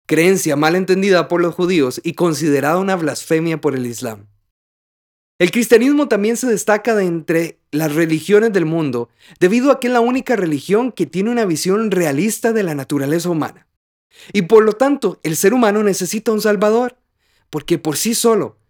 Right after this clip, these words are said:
no puede acercarse a Dios. Al definir la naturaleza humana, el cristianismo encontró una necesidad, la necesidad de ser limpio,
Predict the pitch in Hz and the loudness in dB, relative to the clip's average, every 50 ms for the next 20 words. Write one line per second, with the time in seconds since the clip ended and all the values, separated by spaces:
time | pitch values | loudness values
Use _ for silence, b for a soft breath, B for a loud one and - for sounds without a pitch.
0 | _ _ _ _ _ _ _ _ _ - 151 147 143 175 175 170 165 156 - - | _ _ _ _ _ _ _ _ _ -8 -8 -4 -2 -2 0 0 0 -2 -4 -6
1 | - - - 131 113 - 123 113 110 110 95 - - - _ _ _ _ _ _ | -8 -8 -8 -8 -8 -8 -8 -10 -10 -10 -12 -16 -18 -20 _ _ _ _ _ _
2 | _ _ _ _ _ _ _ _ _ _ _ b b b b b - 175 196 233 | _ _ _ _ _ _ _ _ _ _ _ b b b b b 0 2 2 2
3 | 196 220 226 233 269 294 311 294 254 214 - 208 180 160 156 175 190 185 233 214 | 2 2 2 2 2 4 4 2 2 0 0 2 2 4 4 2 2 2 2 2
4 | 202 185 170 170 190 196 196 190 - 185 165 - - 156 156 180 214 220 233 233 | 2 2 0 0 0 -2 -2 -2 -4 -6 -4 -4 -2 0 0 0 0 0 0 -2
5 | 214 - 180 151 135 165 185 196 208 202 196 175 - 165 143 - 135 123 110 104 | -2 -4 -4 -4 -2 0 0 0 2 0 0 -2 -2 -6 -8 -8 -8 -8 -8 -10
6 | 104 _ _ _ _ _ _ _ _ - 151 175 185 190 170 - 160 151 170 165 | -14 _ _ _ _ _ _ _ _ -4 -2 0 0 0 0 -2 -2 -2 0 2
7 | 160 175 196 233 233 - - _ _ _ - 135 135 - 185 175 160 165 180 226 | 2 4 4 2 0 -2 -8 _ _ _ -8 -8 -4 -2 -2 0 0 0 0 0
8 | 247 226 - 226 262 269 269 - | 0 -2 -2 -2 -2 -2 -4 -6